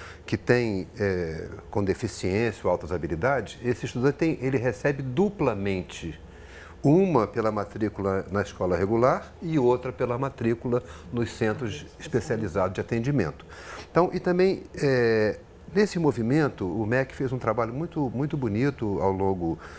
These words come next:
da, da primeira década, né, em que se assumiu, assumi-, assinou-se a Convenção de Pessoas com Deficiência, se assumiu como uma política mesmo de Estado, que essas pessoas têm direito a estar na escola, é,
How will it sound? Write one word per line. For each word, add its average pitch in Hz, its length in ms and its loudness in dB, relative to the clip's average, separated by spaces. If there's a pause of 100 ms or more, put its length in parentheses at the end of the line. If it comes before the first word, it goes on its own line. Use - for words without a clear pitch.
(220)
da, 95 160 0
da 95 200 -2
primeira 92 380 0
década, 80 600 0
né, 107 180 -2 (240)
em 101 80 -2
que 101 100 -6
se - 140 -2
assumiu, 101 580 0
assumi-, 87 320 -4
assinou-se 101 540 -2
a 101 60 -6
Convenção 95 760 -2 (420)
de 92 80 -10
Pessoas 95 320 -2
com 98 120 -4
Deficiência, 101 840 -2
se 120 120 0
assumiu 113 360 -2
como 113 140 -4
uma 113 60 2
política 107 560 -2
mesmo 98 520 0 (320)
de 95 80 -6
Estado, 107 600 4
que - 100 -12
essas 95 220 -10
pessoas 92 280 -6
têm 120 160 -2
direito 98 460 0
a 80 40 -4
estar 82 160 -8
na 78 80 -4
escola, 92 520 2 (480)
é, 107 300 4